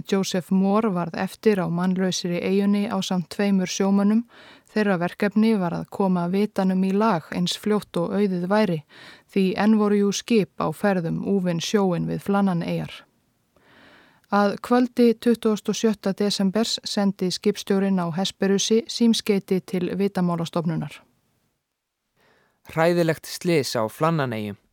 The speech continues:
Speaker 2: Vitaverðirnir þrír, Ducat, Marshall og MacArthur, eru horfnir. Þegar við komum síðdegis voru engin merki um líf á eyjunni. Moore fór upp í vitann og fann engan. Klukkurnar voru á stopp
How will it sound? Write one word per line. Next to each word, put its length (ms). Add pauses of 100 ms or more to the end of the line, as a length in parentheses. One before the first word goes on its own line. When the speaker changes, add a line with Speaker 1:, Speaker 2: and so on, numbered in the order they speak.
(340)
Speaker 2:
Vitaverðirnir 760
þrír, 340 (220)
Ducat, 580 (320)
Marshall 520
og 100
MacArthur, 640 (160)
eru 160
horfnir. 540 (720)
Þegar 220
við 100
komum 400
síðdegis 560
voru 220 (100)
engin 300
merki 340
um 160
líf 240
á 80
eyjunni. 380 (680)
Moore 240
fór 300
upp 100
í 80
vitann 400
og 160
fann 240
engan. 400 (880)
Klukkurnar 480
voru 160
á 80
stopp 460